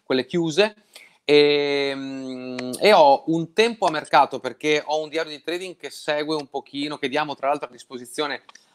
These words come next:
agli abbonati nostri Platino e, eh, ci fa vedere anche quanto tempo stiamo a mercato, e ho visto che mediamente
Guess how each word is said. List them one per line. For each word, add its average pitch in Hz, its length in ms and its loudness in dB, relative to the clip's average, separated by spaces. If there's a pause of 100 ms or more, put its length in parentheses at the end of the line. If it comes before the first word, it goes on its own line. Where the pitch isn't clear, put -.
(140)
agli 131 380 4
abbonati 135 400 -10
nostri 151 300 -14
Platino 175 440 -6
e, 170 280 -8
eh, 143 260 -6
ci - 160 -20
fa 165 80 -8
vedere 175 220 -6
anche 160 240 -10
quanto 170 260 -6
tempo 151 240 -10
stiamo 139 220 -6
a - 20 -8
mercato, 131 720 -2
e 151 80 -2
ho 165 80 -2
visto 170 420 -6
che 160 140 -4
mediamente 143 840 -2